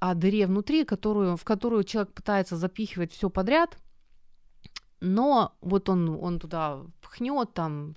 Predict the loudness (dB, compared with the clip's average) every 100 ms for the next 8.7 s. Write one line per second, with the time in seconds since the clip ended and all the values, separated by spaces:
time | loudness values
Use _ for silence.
0 | -14 -8 -8 -10 -12 -8 -8 -10 -6 -6
1 | -6 -10 -20 -20 -20 -10 0 4 4 2
2 | _ 0 2 2 -2 -2 -4 -8 -12 -4
3 | -4 0 2 2 0 -2 -2 -4 -8 -8
4 | -6 -2 0 0 0 -2 -2 -6 -10 -14
5 | -6 -6 -4 -4 -4 -4 -6 -6 -8 -8
6 | -12 -14 -8 -6 -6 -8 -20 -20 -20 -10
7 | -6 -6 -6 -8 -6 -8 -10 -8 -2 -2
8 | 0 -2 -2 -2 -4 -6 -10